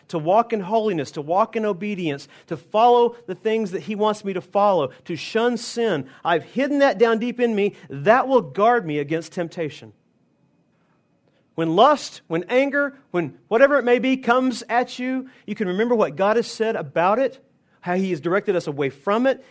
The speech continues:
and how he has shown that Christ has overcome it. That will keep you from it. Jesus shows us that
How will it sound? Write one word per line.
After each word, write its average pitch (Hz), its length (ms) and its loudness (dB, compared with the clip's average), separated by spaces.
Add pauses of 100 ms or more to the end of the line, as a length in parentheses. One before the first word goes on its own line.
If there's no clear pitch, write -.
(140)
and 165 120 -6
how 185 100 -2
he 190 120 0
has 165 100 -2
shown 208 260 -4
that - 100 -10
Christ 202 280 -2
has 185 160 -6
overcome 160 480 -2
it. 117 100 -14 (1300)
That 180 200 -2
will 226 120 0
keep 226 320 -8
you 143 80 -10
from 113 260 -12
it. - 220 -20 (2000)
Jesus 202 280 -8
shows 220 260 -4
us 160 120 -8
that - 180 -16